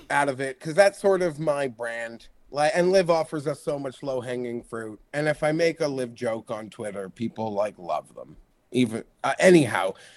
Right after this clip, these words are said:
the things that stuck out for me is the irony in Phil,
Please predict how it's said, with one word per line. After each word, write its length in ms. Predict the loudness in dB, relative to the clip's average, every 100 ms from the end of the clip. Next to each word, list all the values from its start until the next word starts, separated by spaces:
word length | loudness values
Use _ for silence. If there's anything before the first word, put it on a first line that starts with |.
| -20 _ -2
the 80 | 0
things 320 | 8 6 8
that 160 | 6 6
stuck 240 | 2 8
out 180 | 8 8
for 120 | 0
me 160 | 2 0
is 120 | 0
the 140 | -4 2
irony 680 | 4 4 2 2 2 2 -2 _ _ _ -6
in 280 | -2 0 -2
Phil, 720 | -2 6 8 8 4 2